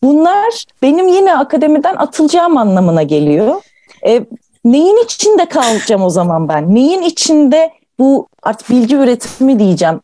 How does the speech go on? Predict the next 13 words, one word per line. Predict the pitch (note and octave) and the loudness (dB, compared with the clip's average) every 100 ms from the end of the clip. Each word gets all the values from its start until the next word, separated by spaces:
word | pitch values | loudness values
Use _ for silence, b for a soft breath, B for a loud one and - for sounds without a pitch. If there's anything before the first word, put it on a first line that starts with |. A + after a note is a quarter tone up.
| _ | _
Çok | - - | -12 -4
üzgünüm | G#3 F#3 F3 G3+ E3+ | -2 0 0 0 2
ama | F#3+ C#4 G#3 | 2 2 2
bu | G#3+ G3 - _ _ _ | 0 0 -4 _ _ _
kelimeye | G#3+ F3+ E3 D#3+ | -4 0 0 0
getirilen. | D#3+ G3 E4 C#4+ | -2 -2 0 2
Neyin | D4 F#4+ | 2 2
içinde | G4 - - C4 G#3 | 0 0 0 2 2
ben | F#3+ F#3 F3 | 0 -2 0
bilgi | G3 E3 F3+ | 0 0 0
üreteceğim? | E3+ E3 - E3 E3 F#3 | 0 -2 -2 -2 0 2
Neyi | G3 C#4 | 2 0
sorgulayacağım? | E4 D4+ A#3+ G3+ F3+ F3 D3+ E3+ D#3 D3 | 0 0 0 0 0 0 -2 -2 -4 -4